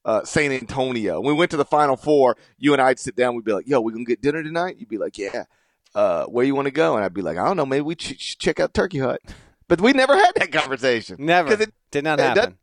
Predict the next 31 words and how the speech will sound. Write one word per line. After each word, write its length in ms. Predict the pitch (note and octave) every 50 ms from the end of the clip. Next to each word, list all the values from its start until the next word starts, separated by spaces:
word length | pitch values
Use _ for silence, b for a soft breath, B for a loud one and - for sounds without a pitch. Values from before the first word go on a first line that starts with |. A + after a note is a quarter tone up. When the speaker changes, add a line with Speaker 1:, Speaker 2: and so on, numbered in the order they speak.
| _ _
Speaker 1:
doesn't 160 | C4+ D#4+ C#4
exist. 240 | D3+ - - - _ _ _ _ _
So, 160 | - F#3 F#3
like, 260 | G3 F#3+ F#3+ - -
uh, 140 | C3+ D3+ - D3 F3
it's 120 | G3+ F#3+
just 220 | - G4+ C#4+ D3+
boo 220 | G#2+ B2 C3+ D3+ D3+
to 100 | C3 A2+
turkey. 460 | - - F2+ G#2 G#2+ - - G2+ F#2+
It's 160 | E2 - -
dumb. 400 | _ - - D2 D2+ E2+ D#2+ D2 B B B B -
Turkey's 280 | - F3+ F3+ E3+ A#2+ D#2
dumb. 360 | - D#2+ A#1+ A1+ B1+ D#2 _ _ _ _ _ _ _ _ _
Speaker 2:
Well, 140 | - A#2+ C3
I'm 140 | D3 E3+ F3
thankful 680 | - - F#3 F3 E3+ - - D3+ D3 C3+ B2+ B2 A#2+ _ _ _ _ _ _ _
for 160 | _ - A#2+
you. 360 | A2+ A2+ A2+ G#2+ G#2+ G#2+ G2+ _ _ _ _ _ _ _ _ _ _ _ -
Speaker 1:
I'm 80 | -
thankful 280 | - E2 D#2+ D#2+ - C#3
Speaker 2:
Thankful 140 | C3+ B2 - -
Speaker 1:
for 40 |
you. 40 | - -
Speaker 2:
for 60 | A2+
this 120 | A2+ G#2
podcast. 600 | - - A#2 G#2 G2 - - - G#2 F#2+ G2 F#2+ -
Thankful 340 | - E3+ F3 - - F3
for 160 | D#3 - - D#3+
the 100 | C3+ C3+
listeners. 600 | B2+ C3 C3+ B2+ - - D3 C#3 C3+ C3+ C3